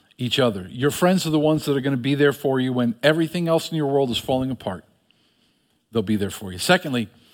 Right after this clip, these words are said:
be friendly and willing to meet new people. Proverbs eighteen twenty-four says, "A man who has friends must himself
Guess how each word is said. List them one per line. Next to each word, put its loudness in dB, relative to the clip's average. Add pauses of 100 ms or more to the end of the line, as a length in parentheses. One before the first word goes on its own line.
(500)
be 6
friendly 4 (640)
and 2
willing 6
to -6
meet 0
new -4
people. -4 (1120)
Proverbs 6
eighteen 2
twenty-four 2
says, 2
"A 0
man 6
who 2
has 4
friends 4
must 2
himself 2